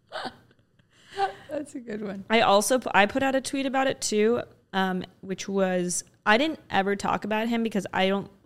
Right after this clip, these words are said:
Speaker 2: I don't like the idea of giving people platforms, but I said, "Andrew Tate is a social experiment, and if you didn't engage up until this point, you won." Because
Speaker 1: <laughs>
Speaker 2: <laughs> it's like, if you, if you give people who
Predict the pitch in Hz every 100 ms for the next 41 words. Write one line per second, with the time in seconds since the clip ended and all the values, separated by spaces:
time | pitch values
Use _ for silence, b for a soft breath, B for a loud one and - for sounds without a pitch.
0 | _ 190 190 190 170 165 180 202 196 190
1 | 190 185 185 185 180 175 - _ _ _
2 | _ _ - 185 175 175 160 - 196 208
3 | - 180 175 - 175 175 175 _ _ _
4 | b b b b b b 214 208 208 214
5 | 220 196 185 185 180 - - 180 208 208
6 | - 214 214 220 220 190 180 - 180 170
7 | 170 185 175 170 165 160 160 170 165 170
8 | 165 160 160 - - 170 - 160 147 -
9 | 147 185 208 190 240 - - - - 226
10 | 220 - - _ 269 269 - 262 226 -
11 | b b 220 226 233 233 233 233 214 -
12 | _ _ _ - 214 233 247 214 - 196
13 | 196 - 208 214 202 - 202 190 185